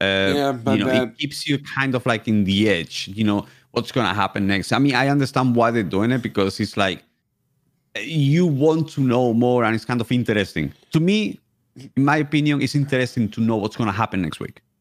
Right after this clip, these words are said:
Speaker 2: To be,
Speaker 1: How
Speaker 2: to
Speaker 1: the
Speaker 2: be
Speaker 1: story is going to develop next week.
Speaker 2: we are
Speaker 1: You know what I mean?
Speaker 2: two
Speaker 1: Like, for
Speaker 2: fun-,
Speaker 1: example.
Speaker 2: we are two fundamentally, uh,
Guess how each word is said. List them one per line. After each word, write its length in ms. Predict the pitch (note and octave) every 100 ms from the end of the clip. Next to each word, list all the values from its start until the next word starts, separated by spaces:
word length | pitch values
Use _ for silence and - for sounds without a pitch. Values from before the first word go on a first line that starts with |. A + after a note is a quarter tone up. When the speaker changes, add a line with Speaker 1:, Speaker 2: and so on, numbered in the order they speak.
| _ _ -
Speaker 2:
To 100 | D3+
be, 280 | D3+ D3+
Speaker 1:
How 180 | C#3+ C#3
Speaker 2:
to 80 | D3
Speaker 1:
the 100 | C3
Speaker 2:
be 60 | D3
Speaker 1:
story 140 | B2+
is 60 | A#2+
going 160 | A2+
to 100 | G2+
develop 300 | G#2 F2+ E2+
next 180 | D2 -
week. 240 | - - _ _ _ _ _ _ _ _ -
Speaker 2:
we 160 | D3
are 260 | D3 C#3 C3
Speaker 1:
You 60 |
know 60 | A#2+
what 80 | A2+
I 100 | G#2
mean? 60 |
Speaker 2:
two 80 | D3+
Speaker 1:
Like, 100 | C#3+
for 80 | G2
Speaker 2:
fun-, 140 | D#3+
Speaker 1:
example. 400 | D#3+ G2 E2 B1 - _ _ -
Speaker 2:
we 300 | C#3 D3+ D#3+
are 100 | D3+
two 280 | - E3 D#3 _ -
fundamentally, 1080 | E3 F3 F3 D#3+ C#3+ C#3 C#3+ C#3 C#3 C3 - -
uh, 480 | C3 C3 B2+ B2